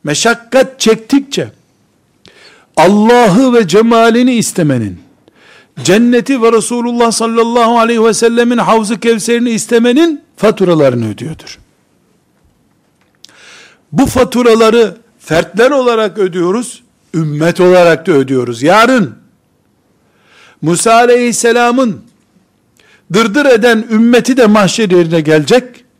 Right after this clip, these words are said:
Hiçbir fatura ödemeye yanaşmadılar. "Sen ve Rabbin git savaş, biz burada bekleriz." dediler.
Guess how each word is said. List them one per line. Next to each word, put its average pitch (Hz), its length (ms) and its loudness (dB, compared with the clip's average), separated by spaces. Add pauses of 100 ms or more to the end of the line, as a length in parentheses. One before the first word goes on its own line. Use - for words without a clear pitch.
(240)
Hiçbir 262 440 2
fatura 220 380 0
ödemeye 190 440 2
yanaşmadılar. 131 800 -6 (420)
"Sen 254 380 0
ve 233 100 2
Rabbin 233 460 -2
git 247 140 -4
savaş, 220 440 -2
biz 202 200 -8
burada 208 260 -2
bekleriz." 180 540 -2
dediler. - 480 -20